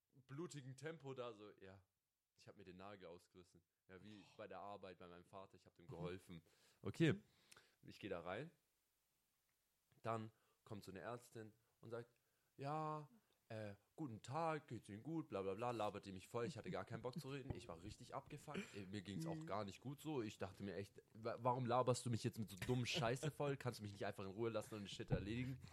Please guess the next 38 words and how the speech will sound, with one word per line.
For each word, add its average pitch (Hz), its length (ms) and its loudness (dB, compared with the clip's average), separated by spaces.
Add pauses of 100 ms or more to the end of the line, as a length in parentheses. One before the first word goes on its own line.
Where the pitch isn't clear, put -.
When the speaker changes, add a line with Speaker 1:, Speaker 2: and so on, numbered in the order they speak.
Speaker 2:
Gib - 280 12
mir, 156 160 0 (280)
gib - 140 -14
mir - 80 -10
irgendeine 147 420 -4
Speaker 1:
Ja, 170 120 12
Speaker 2:
Info, 143 160 6
gib - 160 -6
mir 147 80 0
Speaker 1:
ich, 151 80 4 (160)
Speaker 2:
irgendein 131 180 -8
Speaker 1:
gib - 120 6
mir 180 80 8
Speaker 2:
Morphium, 226 340 12
Speaker 1:
irgendwas. 156 340 8
Speaker 2:
was 175 180 4
auch 135 120 2
immer, 160 260 0
wir - 320 -10
Speaker 1:
Und 127 60 4
Speaker 2:
können 123 120 6
danach 139 400 2
reden. 147 380 0
Speaker 1:
und 127 140 4
dann, 139 180 2
die 120 80 0
sagt 131 260 2
so, 123 100 -2
„Ja, 107 160 2
ich 107 120 -4
geb - 120 -10
dir 113 100 0
örtliche 104 300 -2
Betäubung.“ 90 540 4 (220)
Ich 92 140 2
so, 98 80 0
„Mm, 98 400 0 (260)
okay.“ 98 300 -2